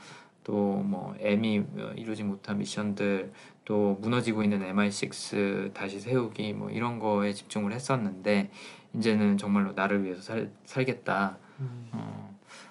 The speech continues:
Speaker 1: 라고, 어, 선택을 한 거니까 꽤 의미 있는 장면인 것 같아요.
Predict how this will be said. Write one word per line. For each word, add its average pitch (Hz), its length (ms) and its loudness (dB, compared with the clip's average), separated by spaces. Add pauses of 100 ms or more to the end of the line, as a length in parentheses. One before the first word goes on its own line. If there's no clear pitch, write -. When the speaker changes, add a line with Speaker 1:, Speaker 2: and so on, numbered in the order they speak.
(160)
Speaker 1:
라고, 131 600 6
어, - 180 -6
선택을 165 460 4
한 160 100 4
거니까 110 480 0
꽤 143 120 4
의미 135 340 6
있는 123 220 4
장면인 104 400 2
것 101 100 2
같아요. 95 560 -2